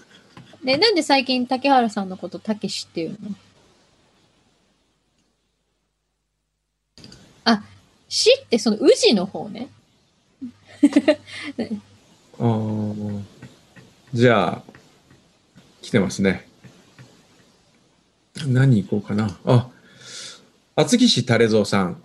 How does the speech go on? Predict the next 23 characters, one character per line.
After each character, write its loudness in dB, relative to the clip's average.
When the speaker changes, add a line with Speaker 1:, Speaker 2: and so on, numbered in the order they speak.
Speaker 1:
は -6
ー -6
い。 -14
Speaker 2:
柳 6
井 2
真 4
紀 -6
様。 -4
Speaker 1:
は 0
い。 -6
Speaker 2:
前 4
略。 -4
先 4
々 6
週 4
の 4
話 2
に 0
な 4
り 2
ま -2
す -8
が、 -2